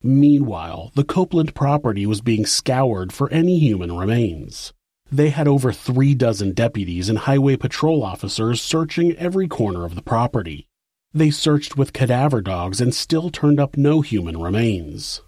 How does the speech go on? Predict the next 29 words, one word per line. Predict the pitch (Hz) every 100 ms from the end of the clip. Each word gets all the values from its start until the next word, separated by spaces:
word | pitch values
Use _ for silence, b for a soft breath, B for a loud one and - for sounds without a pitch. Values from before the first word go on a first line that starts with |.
| _ _ _ _
They | 143 147 135
did, | 156 156
however, | 139 123 104 104
find | 98 104 95 -
bank | 107 120 117
records | 95 92 98 101 131
and | 135 139
livestock | 151 165 - 110 104 98
records | 92 - 101 110
that | 120 -
supported | - 135 - 170 156 120 101
the | -
fraud | 127 123 123 120
case. | 95 78 - - - _ _ _ -
They | 127 117
also | 98 98 - 104
found | - 95 90
the | 92
twenty-two | - 110 98 - 98
caliber | - 98 95 87 87
rifle | 95 117 107 92 90
that | 113 127
Jack | 135 156 156 -
had | 143
claimed | - 147 143 135
Ray | 135 139 135
pointed | - 143 147 104 87
at | 82
him. | 78 73